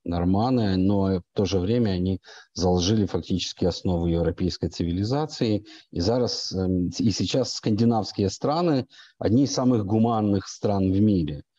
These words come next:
А, что может произойти или должно произойти с, э, Россией, с российскими народами, чтобы они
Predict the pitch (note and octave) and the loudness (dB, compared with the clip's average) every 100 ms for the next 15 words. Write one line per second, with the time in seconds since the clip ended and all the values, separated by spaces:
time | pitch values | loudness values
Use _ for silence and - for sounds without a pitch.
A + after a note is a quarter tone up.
0 | _ _ _ _ F2+ G2 G2+ G3+ F#2+ - | _ _ _ _ -2 0 2 2 0 -2
1 | - G3+ A3+ G#3 F#3 D#3 D#3+ F3 D#3+ D3 | 0 2 2 0 0 0 2 2 2 -2
2 | - D3 B2 B2+ A#2 C#3+ C3+ A#2 A2+ G#2 | -2 -2 0 0 0 2 2 2 0 0
3 | A#2+ G#2+ G#2 F#2+ F#2+ F#2 G#2+ G2+ F#2+ - | -2 0 0 0 0 -2 0 2 2 -2
4 | - F#2+ F2 E2+ E2+ F2+ - C#3 E3 B2 | -4 0 2 4 2 0 -2 0 2 2
5 | F2 - E2+ - F#2 - F2+ F2 E2+ G#2 | 2 -2 -4 -4 -4 -2 0 2 2 2
6 | A#2 F#2 E2 D2+ - - E2 E2 D#2+ D#2 | 2 2 0 -2 -4 -4 -2 0 0 0
7 | D2+ D2 E2 F2 F2+ F2 | -2 -2 0 2 2 2